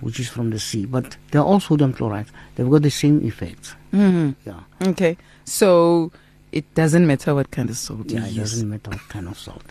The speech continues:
Speaker 2: <laughs> Sea
Speaker 1: Yeah.
Speaker 2: salt or
Speaker 1: Or ground salt.
Speaker 2: Yeah.
Speaker 1: Yeah. Okay, there are other secondary hypertension, uh, uh, uh, specific causes, uh, which can complicate, uh, uh,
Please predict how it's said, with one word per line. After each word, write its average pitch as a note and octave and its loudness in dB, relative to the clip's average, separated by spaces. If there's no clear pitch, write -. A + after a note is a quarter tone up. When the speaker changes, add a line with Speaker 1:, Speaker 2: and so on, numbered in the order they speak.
Speaker 2:
<laughs> C3 -6
Sea - -2
Speaker 1:
Yeah. F#3+ 4
Speaker 2:
salt G#3 -2
or D3 2
Speaker 1:
Or G#2 -8
ground B2 0
salt. C3 -6
Speaker 2:
Yeah. G#3+ 6
Speaker 1:
Yeah. G#2 -10
Okay, G#3 6
there G#3 8
are C#4+ 4
other A#3+ 4
secondary G#3 2
hypertension, E3+ 2
uh, C3 -6
uh, - -6
uh, A#2+ -6
specific C#3+ -6
causes, - -8
uh, A#2 -8
which E3 2
can D3+ 0
complicate, C#3+ -4
uh, B2 -4
uh, A#2+ -10